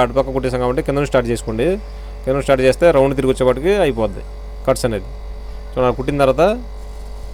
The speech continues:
ఇప్పుడు ఇలా మళ్ళీ పైకి వచ్చిన తర్వాత ఇట్లా ఫోల్డ్ చేసేయండి. డబుల్ కుట్టేసేటప్పుడు ఎప్పుడైనా సరే కట్స్ దగ్గర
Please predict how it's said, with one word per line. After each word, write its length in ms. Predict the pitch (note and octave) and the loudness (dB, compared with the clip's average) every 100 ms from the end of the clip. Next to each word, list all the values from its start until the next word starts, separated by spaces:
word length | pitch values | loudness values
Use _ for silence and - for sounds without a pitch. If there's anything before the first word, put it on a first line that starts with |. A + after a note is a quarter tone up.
| C3+ | -8
ఇప్పుడు 180 | C3 F3 D#3 | 0 4 6
ఇలా 100 | B2+ | 4
మళ్ళీ 200 | B2 A#2 A#2 A2 A#2 | 4 2 0 -2 -2
పైకి 140 | C3+ C#3 | 0 0
వచ్చిన 140 | C3 C3 | 0 2
తర్వాత 160 | D3+ | 2
ఇట్లా 100 | C#3+ A2+ | 2 0
ఫోల్డ్ 140 | A#2+ G#2+ | -2 -2
చేసేయండి. 280 | G#2 F#2+ - - - - - A2+ | -4 -8 -10 -12 -12 -12 -10 2
డబుల్ 160 | C3 D#3 | 2 4
కుట్టేసేటప్పుడు 460 | D#3 D3+ C3 C3 C3+ | 2 0 0 0 2
ఎప్పుడైనా 220 | B2 C3+ B2+ | 2 2 2
సరే 80 | B2+ | 0
కట్స్ 180 | B2 A#2+ C3 | 0 0 0
దగ్గర 180 | B2+ | 4